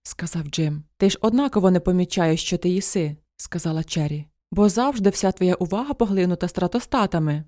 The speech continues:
та іншими дурницями, які ти будуєш. І не бреши мені, що ти купив цей набір для свого племінника Майкла, як подарунок на його день народження. Ти купив його для себе і сам будеш ним гратися. Він ще малий, щоб гратися такими іграшками",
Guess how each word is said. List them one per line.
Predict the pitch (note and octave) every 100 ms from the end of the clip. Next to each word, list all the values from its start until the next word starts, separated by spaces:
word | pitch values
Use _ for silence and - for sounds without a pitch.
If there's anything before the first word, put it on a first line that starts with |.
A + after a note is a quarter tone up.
| _
та | G3
іншими | F#3+ G3 - F#3+
дурницями, | F3+ G3 G3+ C#4 - A3
які | F#3 F#3
ти | F#3
будуєш. | F#3 A#3+ A#3+ F3+ D3+ - _ _ _
І | G3
не | F#3+ F#3
бреши | A3 C4 E4
мені, | C#4+ G3+ F#3
що | -
ти | F#3+ F#3+
купив | F#3+ - F3
цей | G3
набір | F#3+ G3 A#3 B3 G#3
для | A#3
свого | - A#3+ B3
племінника | B3 A#3 G3+ G#3 A#3+
Майкла, | A3+ F#3+ D#3+ D#3+ D3+ D3+
як | G#3 G#3
подарунок | G3 F#3+ F3+ E3+ F#3 -
на |
його | F#3+ F#3
день | F3+ F#3+
народження. | A3+ C4 F#3 E3 D#3 D3 D3+ _
Ти | - G#3+
купив | G#3+ G#3+ F3
його | E3+ F#3
для | G3+
себе | A#3 - B3 D#3 D3+ D3 -
і |
сам | B3 A#3+ G#3
будеш | G#3+ G#3 G#3+
ним | G#3
гратися. | G3+ G3 E3+ D#3+ - D#3 D#3 _ _
Він | F3+ F#3
ще | E3 -
малий, | G#3 B3+ C#4+ A3+
щоб | - F3
гратися | F3+ E3 E3 F3
такими | E3 F3 F#3
іграшками", | - F#3+ E3+ - D#3+ D3+ D3